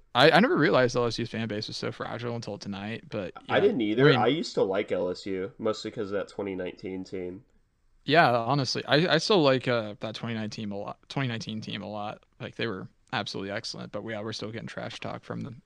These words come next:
Speaker 1: as, <laughs> as we speak. Like, talking
Speaker 2: Yeah.
Speaker 1: about how meaningless the bowl is. It's like, if it's meaningless, don't play it.
Speaker 2: Yeah, we got,
Speaker 1: Like,
Speaker 2: we got
Speaker 1: why, why
Speaker 2: people
Speaker 1: were you
Speaker 2: s-,
Speaker 1: there?
Speaker 2: we got people sleeping with gators and, you know,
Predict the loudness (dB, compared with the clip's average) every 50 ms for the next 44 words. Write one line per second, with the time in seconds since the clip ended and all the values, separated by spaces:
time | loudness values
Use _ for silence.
0 | _ -10 -8 -6 -6 -6 -8 -8 -10 -12 _ _ _ _ _ -10 -8 -6 -4 -2
1 | -4 -2 -2 -4 -4 -4 -6 -8 -8 -6 -6 -6 -6 -8 -10 -16 _ _ _ _
2 | _ _ _ _ _ _ -2 -2 0 0 0 0 0 0 -2 -2 -2 -2 -4 -4
3 | -4 -4 -4 -4 -4 -4 -6 -8 -8 -10 -10 -10 -8 -8 -8 -8 -8 -10 -10 -10
4 | -12 -14 -14 -12 -10 -10 -10 -10 -10 -8 -6 -6 -4 -4 -4 -4 -4 -6 -8 -12
5 | _ _ _ _ _ _ _ _ _ _ -6 -4 -4 -2 2 4 4 4 4 2
6 | -4 _ -2 0 2 2 2 2 2 2 2 2 2 0 0 0 0 4 6 8
7 | 8 10 10 10 10 10 10 8 8 6 6 4 0 -2 -6 -10 -16 -10 -2 4
8 | 6 6 6 6 2 -4 -4 -2 -4 -4 -4 -6 -4 -4 -4 -2 -2 -2 0 0
9 | -2 -2 -2 -4 -2 -2 -2 0 -2 -2 -4 -4 -4 -6 -4 -4 -6 -8 -10 -12
10 | -10 -8 -6 -6 -6 -8